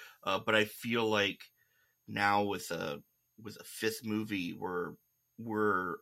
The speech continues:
onto something that will be a little bit more significant than,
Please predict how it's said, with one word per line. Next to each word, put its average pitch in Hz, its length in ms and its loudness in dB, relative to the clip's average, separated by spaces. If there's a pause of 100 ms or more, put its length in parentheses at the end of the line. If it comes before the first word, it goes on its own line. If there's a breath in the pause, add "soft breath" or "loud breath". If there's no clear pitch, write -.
(100)
onto 117 300 0
something 104 640 -4 (440)
that 80 160 -4
will 98 100 -8
be 98 180 -4
a 87 60 -2
little 107 240 -4
bit 98 160 -6
more 98 200 -8
significant 92 880 -6
than, 85 360 -4